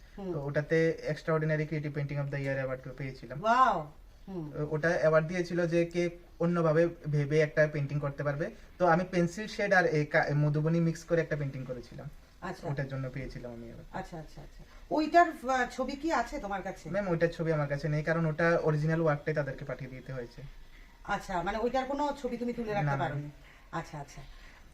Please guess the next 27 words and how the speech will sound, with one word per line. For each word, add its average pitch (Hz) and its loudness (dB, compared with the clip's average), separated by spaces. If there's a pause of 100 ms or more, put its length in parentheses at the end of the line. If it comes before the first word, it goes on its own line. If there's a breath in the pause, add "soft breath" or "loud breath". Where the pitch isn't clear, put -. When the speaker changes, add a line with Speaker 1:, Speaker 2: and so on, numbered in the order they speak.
Speaker 1:
তো, 285 0 (100)
আহ, 214 4
আমরা 277 2 (220)
কথা 240 2 (120)
অনেকটাই 285 0
বলেছি, 294 0
অনেক 269 0
কিছুই 302 -2
জেনেছি। 240 -2 (760 loud breath)
উম, 247 -2
আরেকটা 359 6
যেটা, 226 4
প্রলয়, 330 8
তোমার 349 4 (380)
কি, 349 4
মানে 277 2 (120)
কোন 392 4
বিষয় 285 2
বা 277 4 (380 loud breath)
কি 370 4
ধরনের 359 4
সিচুয়েশন 294 -2
সামনে 240 -2
এলে 214 -2 (300 loud breath)
তোমার 247 0
রাগ 226 4
হয় 175 2